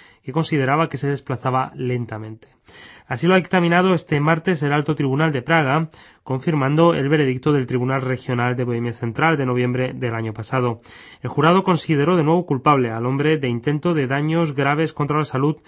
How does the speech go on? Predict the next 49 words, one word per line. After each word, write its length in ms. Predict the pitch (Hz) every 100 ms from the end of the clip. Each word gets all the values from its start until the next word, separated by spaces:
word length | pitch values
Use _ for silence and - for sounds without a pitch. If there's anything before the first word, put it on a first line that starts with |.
| - - _ _
y 80 | 127
además 380 | 117 123 151
de 100 | 139
la 140 | 123 120
pena 200 | 147 160
de 80 | 151
cárcel 360 | 135 123 151
le 100 | 139
retiró 360 | 127 123 131 143
el 80 | 147
permiso 440 | 123 135 135 135
de 100 | 131
conducir 520 | 131 156 139 135 131
para 160 | 127 123
los 160 | 123
próximos 520 | - 131 - 127 123 -
siete 240 | 120 107
años. 420 | 101 104 101 - _ - - -
Según 300 | _ 143 151
recogieron 400 | 165 175 170 190
las 140 | 165 135
cámaras 340 | 170 170 156
de 60 | 143
la 80 | 160
autopista, 680 | 151 127 143 - 160 160
Lubos 380 | 151 147 143 127
L 420 | 160 156 147 170 - - - _
echó 420 | 127 117 - 156
de 140 | 165 151
la 120 | 123
vía 240 | 131 170
a 40 | 170
otro 180 | 127 139
vehículo 400 | 143 143 185 175
que 100 | 123
había 540 | 120 147 160 151 -
hecho 240 | 139 147 151
reducir 400 | 131 123 180 170
la 100 | 120
velocidad 500 | 113 110 131 139 131
al 80 | 131
inculpado 520 | 131 143 135 143 147 - _
al 160 | - 120
realizar 400 | 123 120 117 131
el 60 | 131
adelantamiento 580 | 123 117 120 123 127
de 80 | 123
un 60 | 120
camión. 420 | 113 143 165 135